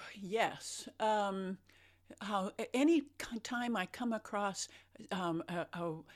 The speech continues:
an interesting new kind of, of career or,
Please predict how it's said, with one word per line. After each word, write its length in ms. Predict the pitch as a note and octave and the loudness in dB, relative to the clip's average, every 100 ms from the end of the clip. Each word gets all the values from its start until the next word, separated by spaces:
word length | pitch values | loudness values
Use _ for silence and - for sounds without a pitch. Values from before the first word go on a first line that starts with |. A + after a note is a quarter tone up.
| - - | -10 -4
an 140 | G3 - | -4 0
interesting 920 | A#3 - A3+ - - G3+ F#3+ F3+ E3 - _ - | 0 2 -2 -2 -4 -2 -2 -2 -4 -8 _ -2
new 680 | F3 G3 G#3+ A3 G#3+ G#3 | 2 2 2 2 2 0
kind 400 | F3 - G3 F#3+ | -2 -4 -4 -2
of, 180 | F3 D3 - - - | -2 -4 -14 -12 -4
of 300 | E3 D#3+ - - | 0 -2 -4 -12
career 840 | - F3+ D#3 F3+ F#3+ F#3 F#3 F3 - | -6 -4 -2 -2 -2 -2 -2 -2 0
or, 360 | E3 D#3 D3 | 2 2 2